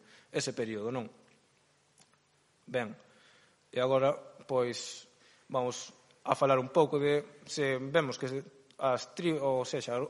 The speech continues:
organización tribal puido chegar hasta esta época tan, tan tardía, non? Pois se pode haber, de algunha forma,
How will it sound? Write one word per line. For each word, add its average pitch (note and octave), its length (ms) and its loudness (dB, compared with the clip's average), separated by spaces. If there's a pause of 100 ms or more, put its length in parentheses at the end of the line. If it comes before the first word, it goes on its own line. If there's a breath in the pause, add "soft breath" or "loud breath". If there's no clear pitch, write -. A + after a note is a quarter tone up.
(100)
organización C#3+ 400 -4
tribal C#3 480 2
puido C3+ 240 -2
chegar C#3+ 400 2 (320)
hasta C3 400 0
esta C3+ 400 2
época A#2+ 240 -4
tan, A#2+ 480 -4 (480 loud breath)
tan C3 160 2
tardía, D#3+ 400 4
non? E3+ 320 0
Pois C#3 480 0 (160)
se - 240 -2
pode D#3+ 240 8
haber, D3+ 240 6
de C#3 80 2
algunha C#3+ 320 2
forma, D3 320 4